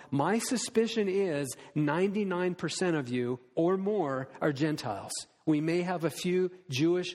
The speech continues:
brothers or sisters with us, and if you're with us, we're so glad you're here. But now we see that God shifts his attention to the Gentiles,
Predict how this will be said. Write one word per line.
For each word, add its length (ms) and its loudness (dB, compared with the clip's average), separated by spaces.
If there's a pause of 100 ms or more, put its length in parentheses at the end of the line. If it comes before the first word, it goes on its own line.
(100)
brothers 420 0
or 80 -2
sisters 560 -2
with 220 0
us, 180 -2
and 120 0
if 160 -4 (180)
you're 160 2
with 260 0
us, 180 -2
we're 120 0
so 260 -2
glad 360 -2
you're 120 0
here. 360 -2 (680)
But 140 4
now 260 2
we 140 2 (120)
see 100 2
that 140 0
God 260 0
shifts 320 0
his 160 0
attention 520 0
to 120 2
the 120 2
Gentiles, 680 0